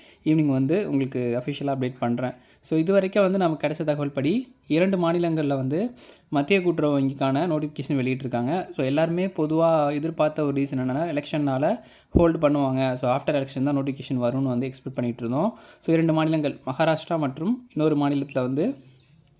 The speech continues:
கர்நாடகாலையும் வந்து, அ, இந்த மத்திய கூட்டுறவு வங்கிக்கான ஜாப் நோட்டிஃபிகேஷன் ரிலீஸ் பண்ணியிருக்காங்க. இது டூ டேஸ்ல, டூ days before தான் வந்து அந்த நோட்டிஃபிகேஷன் one by one-ஆ வந்துச்சு. So, அதே மாதிரி நம்ம தமிழகத்துலேயும் வெளியாக சான்சஸ் இருக்கு அப்படின்றது நம்மளுடைய எக்ஸ்பெக்டேஷன்.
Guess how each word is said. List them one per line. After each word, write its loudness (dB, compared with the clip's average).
கர்நாடகாலையும் 0
வந்து, -2
அ, 4
இந்த 2
மத்திய 0
கூட்டுறவு 0
வங்கிக்கான 0
ஜாப் 0
நோட்டிஃபிகேஷன் -4
ரிலீஸ் -4
பண்ணியிருக்காங்க. -4
இது 0
டூ -2
டேஸ்ல, 0
டூ 0
days 0
before -2
தான் 0
வந்து 0
அந்த -2
நோட்டிஃபிகேஷன் -4
one -2
by 2
one-ஆ -2
வந்துச்சு. -6
So, 0
அதே 2
மாதிரி 2
நம்ம -2
தமிழகத்துலேயும் 0
வெளியாக 0
சான்சஸ் -4
இருக்கு -2
அப்படின்றது -4
நம்மளுடைய -2
எக்ஸ்பெக்டேஷன். -4